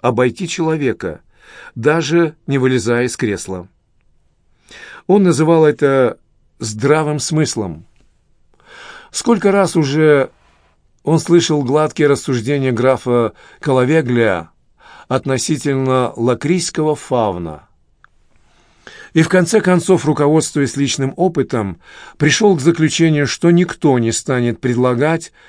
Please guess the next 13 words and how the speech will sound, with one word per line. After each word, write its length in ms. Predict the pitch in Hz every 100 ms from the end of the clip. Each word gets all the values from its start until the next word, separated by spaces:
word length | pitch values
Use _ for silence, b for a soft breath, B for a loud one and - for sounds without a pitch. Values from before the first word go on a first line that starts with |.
| b b b
столь 460 | - - 175 160 165
исчерпывающих 1000 | - 143 - 196 185 175 170 160 - 143
объяснений 960 | 147 120 131 120 - 185 202 127 95 - B B B B
и 100 | 151
вообще 300 | 160 - 190
высказываться 760 | 160 - 160 139 139 - 139
с 80 | -
таким 320 | 143 165 147
энтузиазмом, 880 | 139 135 117 151 175 147 156 156 143 _ _ _ _ _
не 220 | - 147 143
имея 260 | 139 151
задней 400 | 123 135 135 139
мысли. 520 | 151 151 - - -